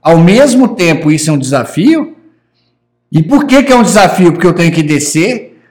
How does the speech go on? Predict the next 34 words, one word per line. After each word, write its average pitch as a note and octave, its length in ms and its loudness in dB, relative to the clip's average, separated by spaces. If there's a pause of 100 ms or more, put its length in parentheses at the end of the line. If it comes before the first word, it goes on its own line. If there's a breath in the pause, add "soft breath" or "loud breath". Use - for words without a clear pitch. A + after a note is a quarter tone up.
porque D#3 200 -2
eu E3+ 100 2
tenho F3+ 160 -2
que - 60 -6
sofrer, F3+ 640 -2
porque F3 200 -4
eu E3+ 80 2
vou E3+ 140 0
ter F3 220 -2
que F3+ 100 -2
avisar D#3 480 -2
as - 80 -4
pessoas E3 460 -8
que - 80 -14
estão E3 240 -4
comigo D3+ 360 -4
aqui C#3+ 200 -6
em E3+ 40 -4
cima D#3+ 600 -6 (420 soft breath)
que, D#3+ 500 2
é, C3+ 1120 0
que D3 80 -2
nós C#3+ 220 -2
vamos D3+ 200 -2
descer, D3 680 -6 (460)
e D3+ 140 2
nem G#3+ 360 4
todo A3 320 2
mundo E3+ 360 2
vai D3+ 140 -2
encarar C#3 400 -2
isso C3 180 -8
numa A#2 220 -4
boa? D#3 400 -6